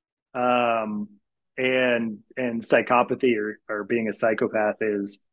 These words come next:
or sociopath, I, I don't remember which one, is a lack of empathy and a lack of remorse. And I, and I think for many of our clients in those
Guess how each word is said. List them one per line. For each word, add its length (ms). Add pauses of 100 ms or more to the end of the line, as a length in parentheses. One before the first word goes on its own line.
(180)
or 120
sociopath, 760
I, 240
I 40
don't 220
remember 260
which 240
one, 200
is 140
a 60
lack 260
of 120
empathy 500
and 100
a 60
lack 320
of 100
remorse. 500
And 120
I, 120
and 120
I 100
think 260
for 320 (640)
many 280
of 60
our 120
clients 400
in 80
those 340